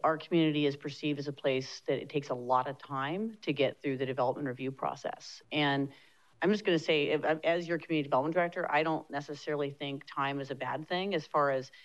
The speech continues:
the time the city needs to thoroughly review a project, put conditions of approval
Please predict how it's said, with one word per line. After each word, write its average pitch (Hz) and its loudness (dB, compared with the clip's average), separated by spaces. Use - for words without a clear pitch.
the 156 4
time 165 2
the 160 2
city 151 -2
needs 147 -2
to 156 -6
thoroughly 147 2
review 143 0
a 131 2
project, 139 0
put 156 -2
conditions 147 -6
of 147 -8
approval 139 0